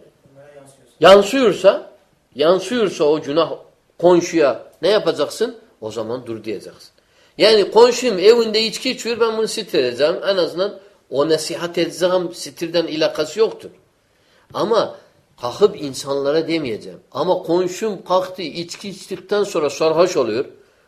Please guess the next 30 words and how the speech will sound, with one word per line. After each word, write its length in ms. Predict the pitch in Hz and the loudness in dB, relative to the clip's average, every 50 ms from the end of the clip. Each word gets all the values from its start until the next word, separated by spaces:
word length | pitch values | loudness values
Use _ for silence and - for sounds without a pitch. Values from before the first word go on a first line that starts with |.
| _ _ - | _ _ 0
Komşulara 520 | 139 151 180 175 175 - 170 170 170 170 156 | 2 4 4 4 2 0 2 2 4 4 4
aziyet 380 | 151 - 151 180 175 180 - | 2 2 0 -2 -4 -2 -2
veriyor. 300 | 123 107 98 101 107 107 | -4 -4 -4 -6 -12 -10
Yani 240 | 98 104 110 120 117 | -8 -6 -6 -6 -6
kadınlarına 640 | - 143 131 135 147 151 151 156 160 165 175 180 | -2 -2 -2 -2 -2 -4 -2 -2 -2 0 -2 -2
sataşıyor. 560 | 175 - 175 - - 135 113 - - 104 107 107 - _ _ _ _ _ _ _ - | 0 0 -2 -2 -2 -4 -6 -6 -8 -10 -10 -12 -14 _ _ _ _ _ _ _ -2
Yani 240 | 120 143 165 175 170 | 2 2 4 4 2
müzgün 340 | 170 156 147 156 160 175 165 | -2 -4 -6 -6 -6 -6 -4
sesin 500 | 170 - 170 170 170 - 185 175 - - - - 117 | -2 0 0 0 0 0 -6 -8 -10 -16 -18 -10 -4
yansıyor. 600 | 117 123 139 151 151 - - 220 196 170 190 - - - - _ _ _ _ - | 0 2 2 2 2 -2 -4 -2 0 0 0 0 -4 -14 -20 _ _ _ _ -4
O 140 | 135 165 | -4 -2
zaman 320 | 165 180 170 170 170 165 175 | 0 0 0 0 0 0 0
ne 60 | 196 | 0
yapacağız? 480 | 196 170 139 127 117 139 170 196 190 - - | -2 -2 -2 -4 -2 -2 -4 -4 -4 -6 -4
Toplanacağız. 840 | 151 143 - - - 135 127 120 117 104 104 90 82 82 - - _ _ _ _ _ _ _ _ _ _ _ _ _ _ _ _ _ _ _ _ _ _ _ _ _ _ _ _ _ _ _ - | -4 -4 -4 -4 -6 -6 -4 -4 -6 -6 -8 -10 -12 -12 -16 -20 _ _ _ _ _ _ _ _ _ _ _ _ _ _ _ _ _ _ _ _ _ _ _ _ _ _ _ _ _ _ _ -8
Ey 140 | 110 123 139 | -6 -6 -6
Müslümanlar, 680 | 156 135 - - 131 117 107 104 104 101 107 120 127 - - _ _ - | -6 -8 -10 -10 -10 -8 -8 -8 -8 -6 -8 -8 -10 -12 -20 _ _ -8
ey 180 | 107 120 123 131 | -6 -4 -4 -4
apartman 460 | 127 127 - 123 107 - 113 110 107 | -6 -6 -8 -12 -12 -10 -10 -10 -10
sakinleri, 680 | 104 - 113 107 - - 104 101 101 107 120 151 156 143 | -8 -8 -8 -8 -8 -10 -14 -12 -12 -10 -10 -10 -10 -8
bu 180 | 147 147 135 | -4 -2 0
öyledir. 440 | 135 147 151 143 120 123 123 117 123 | 0 0 0 -2 -4 -4 -6 -4 2
Ne 60 | 143 | 4
yaparız? 400 | 160 160 143 - - 110 98 98 101 | 6 6 6 4 2 -4 -4 -4 -8
Bunun 160 | 120 139 147 | -8 -8 -8
çözümü 420 | 135 - 143 139 123 110 123 117 113 | -8 -8 -8 -8 -8 -8 -8 -10 -10
nedir? 240 | 101 90 78 - - _ _ _ _ _ _ _ - | -10 -12 -14 -16 -20 _ _ _ _ _ _ _ -6
İş 280 | 180 226 214 - 165 160 | -4 -4 -4 -2 2 2
benden 340 | 151 147 147 165 202 220 | 2 2 2 0 0 -2
çıktı. 600 | 208 - - 175 - - - 233 175 127 - - | -2 -4 -8 -8 -8 -4 0 0 0 0 0 -4